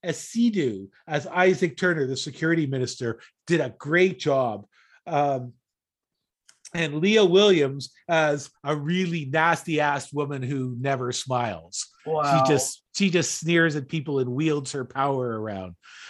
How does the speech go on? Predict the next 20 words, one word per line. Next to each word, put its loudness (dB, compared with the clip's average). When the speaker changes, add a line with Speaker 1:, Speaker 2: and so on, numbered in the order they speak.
Speaker 1:
Uh, 4
but 0
it, 0
it -2
deals 2
with 2
real-world 2
issues -2
of -6
fake 0
news 2
and -6
government -4
surveillance 0
Speaker 2:
Right. -2
Speaker 1:
that 4
we're, 6
we're 2
dealing -2
with -2